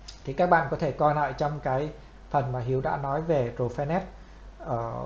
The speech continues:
ở một cái workshop trước, à, vào, ờ, tháng tư. À, các bạn có thể tham khảo lại, à, hoặc hỏi lại ban tổ chức để, để, để xin lại các cái đường link và chúng ta coi lại ha.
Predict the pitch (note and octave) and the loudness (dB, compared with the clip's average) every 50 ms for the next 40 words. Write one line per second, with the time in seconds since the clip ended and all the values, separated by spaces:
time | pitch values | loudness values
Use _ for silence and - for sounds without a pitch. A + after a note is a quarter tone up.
0 | - - C3 B2+ A#2+ A#2+ B2 B2+ B2+ - D3 D3 D#3+ D#3 - - - F3+ F3 F3 | -8 -8 -6 -6 -4 -4 -6 -6 -6 -4 -4 0 0 -2 -2 -2 0 0 0 0
1 | F3+ - - F3+ G3 G3 G3 - - - - C3+ C3 B2+ C3+ C3 B2+ B2 B2 B2 | 0 0 2 2 2 0 -2 -12 -18 -12 -8 -6 -4 0 0 0 0 0 -2 -4
2 | A#2+ B2 - - - D3+ C#3 C3+ C3 C3 - C#3 D#3+ E3 E3 F#3 F3 F3 F3 E3+ | -6 -8 -12 -10 -8 -6 -4 -4 -6 -6 -6 -6 -6 2 6 8 8 8 8 4
3 | - - - D#3 C3+ C3 B2+ - D#3 D#3 D#3 D3 C#3 C3+ D3+ - D#3 C3+ B2+ - | 0 -12 -12 -10 -8 -8 -8 -8 -8 -6 -6 -6 -6 -8 -8 -6 -4 -4 -4 -6
4 | - - D3 C#3+ - - C#3 B2 A#2+ - C3+ C3+ D3 - - - - - - - | -8 -10 -10 -10 -6 -6 -6 -6 -6 -8 -6 -6 -6 -6 -10 -18 -20 -20 -20 -20
5 | - - - - - - - - - - - C3 B2+ B2+ B2+ - - D3 C#3+ C3 | -20 -20 -20 -20 -20 -20 -20 -20 -16 -12 -10 -8 -8 -8 -10 -6 0 0 0 0
6 | - - - - C#3 C3 C3 C3+ D3 D#3 E3 D3 D#3 D3+ - C3 B2 - - G3 | -2 -6 -4 -2 -2 -2 -2 -4 -2 0 2 2 2 0 -4 -6 -8 -4 -4 -4
7 | G3 - - E3+ C3 A#2 A2+ A2 - - - - - - - - - - E3+ C#3 | -4 -4 -6 -4 -4 -4 -4 -6 -10 -14 -18 -18 -20 -20 -20 -20 -16 -12 -10 -8
8 | B2 A#2+ A#2+ B2 C3+ B2 A#2 - - - - D#3+ E3 D#3+ D#3+ D3+ D3 C#3+ D3+ - | -8 -8 -8 -8 -8 -10 -10 -10 -8 -2 2 4 4 4 2 0 0 -2 -2 -2
9 | - C#3+ - D#3+ D#3 D#3 D#3+ - D#3+ C#3 C#3+ D#3 D3 C3+ B2+ C3 D#3+ F3+ E3 - | -6 -6 -2 -2 -2 -2 -2 -2 -2 0 0 0 0 0 2 2 2 2 2 0
10 | - - - C3 - - D3 D#3 F3 E3 D3+ - E3+ E3 D#3+ D#3 D#3 D#3 D#3 D#3 | -6 -10 -10 -10 -8 -10 -10 -6 -6 -6 -2 2 4 4 4 4 4 2 0 0
11 | - - - - - D#3+ D#3+ F3+ F3+ | -2 -8 -18 -14 -6 0 2 2 2